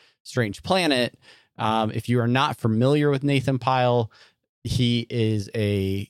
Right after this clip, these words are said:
a comic artist. He draws those cute little blue aliens that probably have shown up on your Instagram or other social media feeds. Uh, they're very literal. And back in two thousand twenty,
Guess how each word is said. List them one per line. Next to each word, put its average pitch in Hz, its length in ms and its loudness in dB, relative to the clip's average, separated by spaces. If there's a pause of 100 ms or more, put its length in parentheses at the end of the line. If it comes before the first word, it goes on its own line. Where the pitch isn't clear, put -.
(120)
a 110 160 -8
comic 127 460 -2
artist. 131 560 0
He 107 520 0 (360)
draws 131 360 2
those 113 380 2
cute 202 280 0
little 147 300 0 (180)
blue 143 480 2
aliens 135 680 0
that 104 260 -2
probably 120 380 2
have 104 100 0
shown 120 220 2
up 113 120 0
on 110 100 0
your 95 160 -6
Instagram 113 720 -2
or 98 80 -2
other 110 200 -2
social 110 340 -2
media 113 320 -2
feeds. 113 460 -2 (460)
Uh, 113 200 0
they're 110 100 2
very 120 300 2
literal. 123 800 2 (480)
And 113 720 2 (100)
back 123 320 2
in 123 360 2 (320)
two 151 200 -2
thousand 117 420 2
twenty, 110 640 0